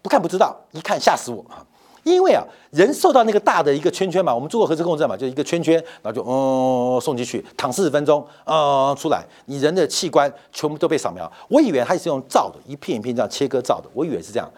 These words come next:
这我们知识的匮乏，然后这是切切切切照，这这这这这照，所以把我人体这个所有问题给照出来。他发现原来不是啊，今天研究题目发现不是，因为人体当中水是主要的组成，而水H two O嘛，所以是有两个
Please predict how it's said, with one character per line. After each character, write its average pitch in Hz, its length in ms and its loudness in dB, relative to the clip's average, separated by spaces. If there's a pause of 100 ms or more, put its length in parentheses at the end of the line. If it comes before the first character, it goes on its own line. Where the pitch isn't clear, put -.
这 151 140 -4
我 104 100 -6
们 110 240 -10 (220)
知 - 180 -4
识 175 160 -4
的 110 320 -2
匮 - 160 0
乏， - 140 -8
然 82 80 -10
后 113 100 2
这 135 160 -4
是 120 120 -6
切 127 160 -6
切 127 120 -8
切 127 120 -8
切 127 100 -2
照， 123 180 4 (200)
这 156 100 -2
这 147 100 0
这 143 120 0
这 147 100 0
这 143 140 0
照， - 160 -2
所 147 120 -4
以 127 80 -4 (120)
把 165 100 0
我 139 100 -2
人 123 160 -2
体 - 160 -12
这 98 80 -12
个 101 240 -4 (120)
所 - 180 2
有 127 60 -2
问 - 100 -2
题 113 80 -10
给 113 160 -6
照 113 160 2
出 120 140 -8
来。 78 120 -8 (160)
他 - 80 4
发 320 140 4
现 262 80 -2
原 196 100 4
来 226 80 -2
不 170 140 -4
是 - 300 -4
啊， 120 100 0
今 233 140 -4
天 240 60 0
研 175 100 0
究 220 80 2
题 160 120 -4
目 165 80 -8
发 143 60 0
现 151 100 0
不 120 80 -6
是， - 220 -6 (380)
因 370 100 4
为 381 120 6
人 175 200 4
体 214 160 -6
当 131 100 -2
中 143 220 -6
水 117 260 -2
是 180 220 -2
主 - 220 -8
要 151 120 4
的 - 80 -2
组 92 80 -16
成， 73 160 -20 (360)
而 294 240 4
水 - 360 0 (280)
H 196 480 2
two - 260 -4
O 185 220 4
嘛， 143 180 -4 (400)
所 - 180 2
以 175 200 2 (120)
是 180 220 -4
有 160 200 2
两 127 400 2
个 165 300 2